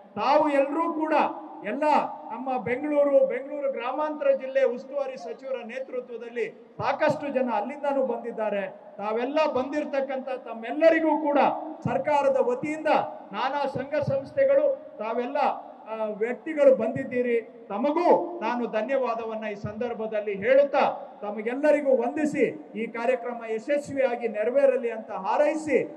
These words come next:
ಈಗ ಮಾನ್ಯ ಮುಖ್ಯಮಂತ್ರಿಗಳು, ಉಪಮುಖ್ಯಮಂತ್ರಿಗಳು, ಸ್ವಾಮೀಜಿಯವರು ಈ ಮೂರು ಸಂಸ್ಥೆಗಳಿಗೆ ಕೆಂಪೇಗೌಡ ಪ್ರಶಸ್ತಿಯನ್ನ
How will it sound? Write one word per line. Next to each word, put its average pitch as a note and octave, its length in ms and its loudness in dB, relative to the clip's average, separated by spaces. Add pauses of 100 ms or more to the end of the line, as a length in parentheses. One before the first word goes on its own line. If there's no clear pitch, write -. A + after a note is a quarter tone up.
(160)
ಈಗ A#3 220 -4
ಮಾನ್ಯ B3 360 -2
ಮುಖ್ಯಮಂತ್ರಿಗಳು, B3 920 -2
ಉಪಮುಖ್ಯಮಂತ್ರಿಗಳು, A3+ 1000 -4
ಸ್ವಾಮೀಜಿಯವರು A#3 840 0 (380)
ಈ A3+ 100 -4
ಮೂರು D#4 500 0
ಸಂಸ್ಥೆಗಳಿಗೆ B3+ 1080 0 (180)
ಕೆಂಪೇಗೌಡ C4+ 640 4
ಪ್ರಶಸ್ತಿಯನ್ನ B3+ 800 0